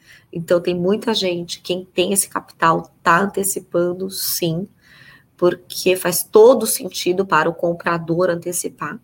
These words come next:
e não pagar esse G P M, não pagar esses juros, não pagar esse N C C.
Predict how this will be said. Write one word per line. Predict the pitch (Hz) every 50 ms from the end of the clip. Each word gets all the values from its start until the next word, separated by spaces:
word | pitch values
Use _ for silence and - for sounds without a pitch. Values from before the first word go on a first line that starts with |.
| _ _
e | - 170
não | 165 175 175
pagar | - 175 170 165 165
esse | 165 165 - 165
G | 165 165
P | 165 - -
M, | 170 160 156 165 170 175 175 175 170 _ - - - - _ -
não | 170 170
pagar | - - 170 170 -
esses | - - - - 156
juros, | 160 170 170 175 170 170 170 170 175
não | 165
pagar | 165 165 165 165 165
esse | - - - - -
N | -
C | 165 - - -
C. | - - - 170 220 -